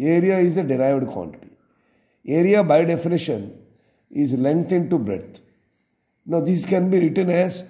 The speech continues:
length into length. <clears throat> So therefore you can write as L into L.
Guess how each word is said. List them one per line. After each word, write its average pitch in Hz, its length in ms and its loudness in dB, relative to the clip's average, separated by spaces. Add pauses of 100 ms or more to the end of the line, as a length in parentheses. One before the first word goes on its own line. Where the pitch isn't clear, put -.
length 151 440 -4
into 180 280 0
length. - 720 -8
<clears throat> 104 380 -2 (920)
So 143 140 -2
therefore 151 300 2
you 156 140 2
can 147 200 0
write 143 240 0
as 147 200 0
L 135 360 0
into 143 280 -2 (160)
L. 80 160 -8